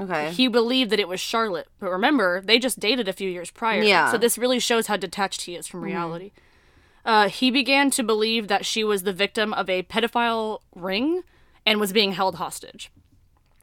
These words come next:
Speaker 2: Uh, these delusions very quickly overtook his mind, and he had become convinced that she was being held hostage in the basement of a specific house on Bonnet Road.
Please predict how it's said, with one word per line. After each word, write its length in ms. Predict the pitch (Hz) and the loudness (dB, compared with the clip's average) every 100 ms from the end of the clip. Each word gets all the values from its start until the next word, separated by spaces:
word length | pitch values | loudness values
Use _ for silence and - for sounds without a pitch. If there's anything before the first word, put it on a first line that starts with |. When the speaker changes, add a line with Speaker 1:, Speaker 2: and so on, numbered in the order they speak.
| - | -2
Speaker 2:
Uh, 140 | 214 | 2
these 180 | 202 226 | 4 4
delusions 500 | 220 220 247 226 196 | 6 6 4 2 0
very 220 | 208 233 240 | 4 4 4
quickly 340 | 247 208 214 | 2 0 2
overtook 400 | 196 196 190 208 | 2 0 -2 -4
his 140 | 208 190 | -4 -2
mind, 360 | 170 165 185 - - _ _ _ - | -2 -2 -4 -10 -20 _ _ _ 2
and 420 | 208 202 196 196 | 4 6 2 -2
he 200 | - - | -4 0
had 100 | 320 | 0
become 280 | 294 285 262 | 0 0 2
convinced 420 | 240 220 196 196 | 2 2 0 0
that 140 | 202 - | -2 -4
she 120 | 226 | -2
was 140 | 226 | -2
being 240 | 190 202 208 | 0 0 2
held 220 | 196 185 | 0 0
hostage 480 | 196 208 - 214 - | 2 2 2 -2 -2
in 140 | 190 | -6
the 60 | 185 | -6
basement 720 | 180 247 285 - 196 185 190 - | 0 0 0 -2 -2 -2 -4 -4
of 340 | 202 190 180 170 | 2 2 2 -2
a 60 | 185 | -8
specific 480 | - 190 - 185 175 | -8 -6 -6 -6 -6
house 500 | - 180 175 - - | -2 0 -2 -6 -8
on 460 | 180 170 170 - 175 | -6 -4 -6 -8 -2
Bonnet 400 | 180 180 180 175 | 0 0 -2 -6
Road. 400 | 147 98 87 | -10 -14 -18